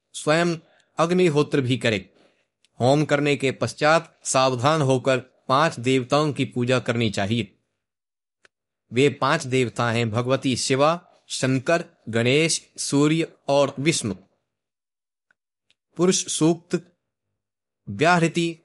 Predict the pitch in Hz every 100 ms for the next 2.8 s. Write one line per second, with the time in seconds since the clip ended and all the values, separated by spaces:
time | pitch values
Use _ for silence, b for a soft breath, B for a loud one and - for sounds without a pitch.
0 | 120 120 160 180 156 160 160 165 160 147
1 | 143 151 131 120 b b b b - 170
2 | 180 185 - 143 120 117 110